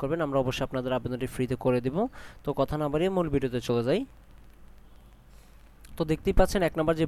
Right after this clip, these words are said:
পদটি আছে সেটা হচ্ছে কম্পিউটার অপারেটর। এটি তেরো গ্রেডের চাকরি, বেতন স্কেল এগারো হাজার থেকে শুরু করে ছাব্বিশ হাজার পাঁচশো নব্বই টাকা পর্যন্ত। এখানে একজন লোক নিয়োগ করা হবে। শিক্ষাগত যোগ্যতা হচ্ছে কোনো বিশ্ববিদ্যালয় হতে বিজ্ঞান বিভাগে স্নাতক ডিগ্রি থাকতে হবে এবং কম্পিউটার পরীক্ষা উত্তীর্ণ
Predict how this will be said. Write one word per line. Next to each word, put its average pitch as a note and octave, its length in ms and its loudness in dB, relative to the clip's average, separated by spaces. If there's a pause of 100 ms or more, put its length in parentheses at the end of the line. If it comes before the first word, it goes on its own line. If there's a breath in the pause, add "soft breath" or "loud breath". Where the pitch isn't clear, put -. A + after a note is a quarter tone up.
পদটি D3 320 4
আছে D3 160 -4
সেটা D3+ 140 0
হচ্ছে D3+ 140 -4
কম্পিউটার C#3 380 -2
অপারেটর। C3+ 480 0
এটি C#3+ 220 -4
তেরো C#3+ 260 0
গ্রেডের B2+ 240 -2
চাকরি, B2+ 220 -6
বেতন C3+ 300 -4
স্কেল C#3 280 -6
এগারো C3 300 -2
হাজার C3 260 -2 (160)
থেকে C3+ 180 -2
শুরু C#3 200 -6
করে D#3+ 100 -2
ছাব্বিশ B2+ 300 -6
হাজার C#3 160 -6
পাঁচশো C3 280 -6
নব্বই C3 200 -4
টাকা B2 160 -2
পর্যন্ত। B2+ 360 -4
এখানে C3+ 240 -4
একজন A#2+ 280 -6
লোক C3 120 0
নিয়োগ B2+ 180 -4
করা B2+ 180 -2
হবে। C#3 200 0 (680 loud breath)
শিক্ষাগত F#3 360 0
যোগ্যতা E3+ 320 0
হচ্ছে F3+ 320 0
কোনো D#3 260 -2 (240)
বিশ্ববিদ্যালয় D#3+ 580 0
হতে E3+ 320 0 (140)
বিজ্ঞান D3 360 -2
বিভাগে C3+ 460 2
স্নাতক C#3 360 -4
ডিগ্রি C#3+ 240 -4
থাকতে C3+ 240 -6
হবে D3+ 100 -2
এবং C#3+ 220 -2
কম্পিউটার C3+ 380 -2
পরীক্ষা C3+ 340 -2
উত্তীর্ণ C3+ 280 -4